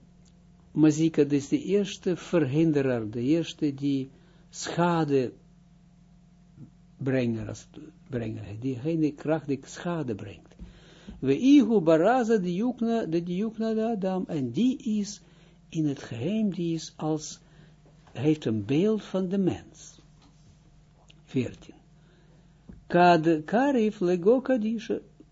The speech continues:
wanneer hij nadert toe tot,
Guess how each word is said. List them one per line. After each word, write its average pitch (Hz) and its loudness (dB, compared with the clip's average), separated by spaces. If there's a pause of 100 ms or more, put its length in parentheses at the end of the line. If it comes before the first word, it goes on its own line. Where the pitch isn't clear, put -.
(120)
wanneer 131 2
hij 123 -2 (1200)
nadert 202 -2 (300)
toe 196 -2 (1200)
tot, 170 -4